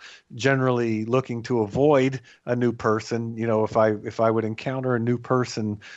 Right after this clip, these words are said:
uh, long in the past, uh, I, I,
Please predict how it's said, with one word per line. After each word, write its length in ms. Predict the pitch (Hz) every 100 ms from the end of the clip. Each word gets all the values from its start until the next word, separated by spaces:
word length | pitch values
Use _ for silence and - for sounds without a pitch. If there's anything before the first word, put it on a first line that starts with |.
| - -
uh, 160 | 104 101
long 340 | 104 117 117
in 80 | 113
the 80 | 104
past, 600 | - 131 123 110 - -
uh, 120 | 120 110
I, 80 | 131
I, 380 | - - -